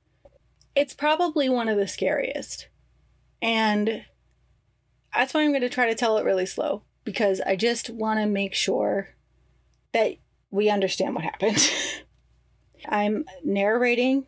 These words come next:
this wagon. Uh, my, my bodyguard is driving the wagon. So he's in the tractor. I have a microphone, so if anything happens,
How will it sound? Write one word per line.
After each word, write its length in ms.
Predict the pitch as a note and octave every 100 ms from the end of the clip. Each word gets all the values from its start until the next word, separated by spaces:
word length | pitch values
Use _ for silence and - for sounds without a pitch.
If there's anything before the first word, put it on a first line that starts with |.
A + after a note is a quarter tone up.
| -
this 200 | A#3+ A#3
wagon. 460 | - - G3+ G#3+ - - _ _ _ _ _ _ - - - - - _
Uh, 400 | G#3+ G3+ G3 F#3+ G3
my, 600 | G3+ G3+ F#3+ F#3+ F#3 - -
my 200 | G3 F3+
bodyguard 640 | F#3 F3+ F#3+ G3+ G3+ G#3 - _ _ - - - - _ _ -
is 340 | A#3 G#3+ G#3 - - - - - F#3 E3
driving 600 | F#3 A3+ A#3 A#3+ A3 G3+
the 100 | G3
wagon. 480 | G3 F#3 G#3+ - G#3 _
So 160 | - F3+
he's 280 | G#3+ A3 -
in 260 | A#3+ A#3+ A#3+
the 60 |
tractor. 540 | - G3+ - - - - _ _ - _ _ _ _ - - - _ _ _ _ _ _ - -
I 60 |
have 100 | A3
a 60 | C4
microphone, 600 | C#4+ A3+ G#3 G#3+ G#3+ A3
so 320 | G#3+ A3 G3
if 160 | G3+ G3
anything 320 | G#3 A#3 C#4
happens, 640 | A#3+ G#3 G3 G3 G#3+ -